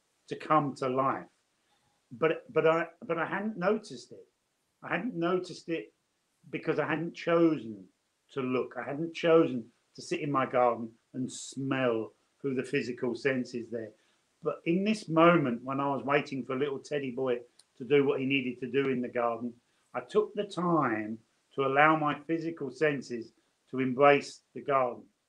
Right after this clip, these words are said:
And it was a beautiful few moments. And I think sadly within, uh, uh, if we look at, um, the spiritual senses,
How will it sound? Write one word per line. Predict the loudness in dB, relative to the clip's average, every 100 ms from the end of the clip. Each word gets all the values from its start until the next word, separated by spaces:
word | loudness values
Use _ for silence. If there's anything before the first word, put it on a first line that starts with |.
| _ _ -14
And | -12
it |
was | -12
a | -12
beautiful | -4 -2 -2 -4 -10 -10 -8
few | -8 -6
moments. | -6 -6 -8 -12 _ -20 _ _ _ _ _ _ _ _ _ -20 -20 _
And | 2
I | 4
think | 4 2
sadly | 0 4 6 6 2
within, | -2 -4 -4 -6 -10 _ _ _ _
uh, | 0 0 0 -2 -4
uh, | -6 -6 -6
if | -8 -4
we | -4
look | 0 2 0 -2 _ -10
at, | -10 -10 _ _ -10
um, | -4 -4 -4 -8 -12 _ _ _ _ _ _ -10
the |
spiritual | -10 -4 -2 -2 -4 -12
senses, | -2 0 0 -4 -12 -14 -14 -20 -20